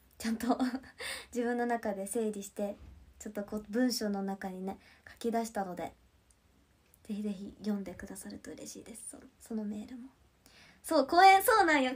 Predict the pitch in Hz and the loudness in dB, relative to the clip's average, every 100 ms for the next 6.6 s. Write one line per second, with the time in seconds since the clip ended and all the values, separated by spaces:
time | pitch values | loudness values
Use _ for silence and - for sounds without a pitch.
0 | 392 427 294 285 294 294 285 359 392 277 | 4 4 4 0 0 6 8 8 8 6
1 | 320 349 359 359 320 - 311 - 302 294 | 6 4 4 4 4 2 -2 -2 0 -2
2 | - - - - - - - 311 339 349 | -4 -10 -14 0 2 2 2 6 8 8
3 | 370 285 320 320 320 320 - _ - 330 | 6 4 4 4 4 0 -6 _ 0 0
4 | 320 330 302 - 302 339 330 285 269 247 | 0 -4 -2 -4 2 4 6 8 6 4
5 | 226 - - - - - - - - 807 | 2 -4 -10 -20 -20 -20 -20 -4 2 2
6 | 719 - 262 262 277 269 | 2 -2 -4 0 2 0